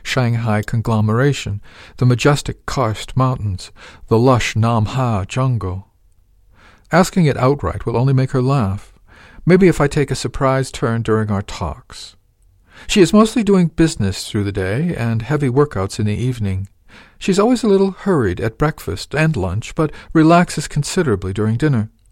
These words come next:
That's when I have the most illuminating talks with her. Why do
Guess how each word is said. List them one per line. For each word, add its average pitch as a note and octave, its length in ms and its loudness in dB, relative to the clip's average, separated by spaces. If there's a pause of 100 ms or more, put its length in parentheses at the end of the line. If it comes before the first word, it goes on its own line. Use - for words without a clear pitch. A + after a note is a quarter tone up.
(440)
That's - 240 -4
when D3 80 2
I B2 60 0
have A#2 240 -2
the - 60 -6
most G#2+ 260 -2
illuminating G#2 580 -2
talks B2 420 -6
with G2+ 120 -6
her. F#2+ 220 -8 (1700)
Why F3+ 400 -2
do - 80 -14